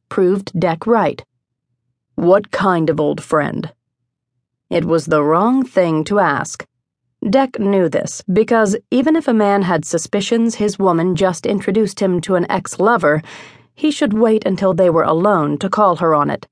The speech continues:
He also knew this because Emmy's smile was not only gone,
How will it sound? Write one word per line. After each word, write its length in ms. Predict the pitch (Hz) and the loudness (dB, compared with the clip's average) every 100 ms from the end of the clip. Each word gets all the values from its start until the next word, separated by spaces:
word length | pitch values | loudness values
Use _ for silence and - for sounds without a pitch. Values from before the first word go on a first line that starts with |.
| _ _ _ _ _ _ | _ _ _ _ _ _
He 140 | 277 | 0
also 300 | 277 269 202 | 2 2 2
knew 180 | 185 165 | 2 2
this 300 | 147 190 - - | 2 -2 -2 -4
because 360 | 202 208 214 196 | -2 2 0 0
Emmy's 380 | - 226 233 196 | 0 0 0 -2
smile 480 | - 233 220 208 185 | -2 0 2 4 2
was 160 | 185 | 0
not 220 | 226 247 214 | 2 2 2
only 200 | 190 165 | 2 2
gone, 480 | 160 196 220 240 | 2 2 2 0